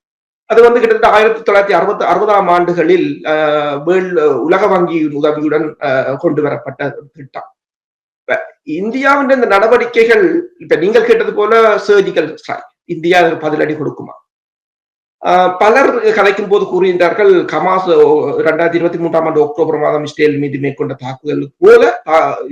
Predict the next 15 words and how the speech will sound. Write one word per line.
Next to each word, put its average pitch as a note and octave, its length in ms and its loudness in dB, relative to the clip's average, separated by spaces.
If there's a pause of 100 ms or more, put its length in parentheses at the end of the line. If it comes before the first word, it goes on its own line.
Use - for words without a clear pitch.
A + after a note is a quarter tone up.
(160)
இந்த - 140 -2
தாக்குதலை D#3 460 0
ஒப்பிட்டு D#3 540 -4
இதற்கு - 360 -8
பதிலடியாக D#3+ 580 0
இஸ்ரேல் G3 420 4
எவ்வாறு F3+ 380 2
ஹமாஸ் D#3+ 360 -2
மீது D#3 220 -8
தாக்குதலை C#3+ 480 -6
நடத்துகின்றதோ - 720 -12
அதே G#3+ 320 4
போன்று F#3 200 0
நடத்த F3 300 0
வேண்டும், D3+ 380 -2